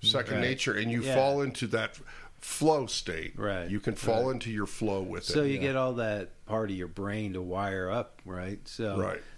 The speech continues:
Speaker 2: this is all new, and I have an older brain, you know. It was funny 'cause the second day, right before we went, I had my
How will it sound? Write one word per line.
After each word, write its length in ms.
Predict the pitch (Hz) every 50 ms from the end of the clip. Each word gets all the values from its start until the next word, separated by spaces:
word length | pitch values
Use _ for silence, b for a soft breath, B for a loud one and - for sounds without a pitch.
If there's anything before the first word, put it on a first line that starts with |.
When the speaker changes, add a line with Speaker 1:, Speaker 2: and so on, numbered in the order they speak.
| - -
Speaker 2:
this 160 | 143 135 -
is 120 | 139 110
all 180 | 117 117 107 98
new, 460 | 98 139 180 147 113 107 117 135 147 - b b b b b b -
and 160 | 127 127 120
I 80 | 117 117
have 100 | 117 104
an 80 | 110 110
older 300 | 110 110 107 107 101 98
brain, 560 | 98 123 143 143 123 104 95 98 107 127 120 - - -
you 140 | - 117 98
know. 240 | 92 98 104 113 117
It 80 | 110 113
was 140 | 120 120 -
funny 280 | - 127 120 117 110
'cause 220 | 101 - 107 95 98 98 - - - 110 107 95 - -
the 100 | 107 104
second 360 | - - 117 110 - 110 101
day, 180 | 107 107 101
right 200 | 98 101 101 95
before 240 | - - - 113 104
we 100 | 98 92 92
went, 240 | 95 101 98 92
I 80 | 90 90
had 160 | 92 104 90
my 180 | 95 92 92